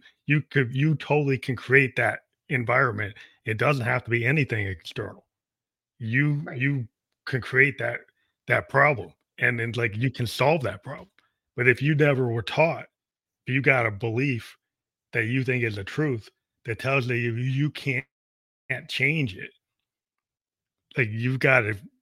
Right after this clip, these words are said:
Speaker 1: go to the core of that and figure out the foundation, and it's like, well, how,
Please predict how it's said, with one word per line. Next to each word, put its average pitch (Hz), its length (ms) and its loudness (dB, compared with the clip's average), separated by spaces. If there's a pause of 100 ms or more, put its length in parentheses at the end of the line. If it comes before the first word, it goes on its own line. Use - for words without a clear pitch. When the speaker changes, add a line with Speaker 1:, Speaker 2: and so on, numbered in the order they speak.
(380)
Speaker 1:
go 127 200 2
to - 160 -6
the 107 80 -6
core 147 420 0
of 92 80 -6
that 95 280 -10 (180)
and 113 220 -4
figure 123 260 0
out 123 140 -2
the 104 60 -8
foundation, 123 680 -2
and 113 100 -6
it's 104 120 -8
like, 110 120 -6
well, 98 100 -8
how, - 100 -10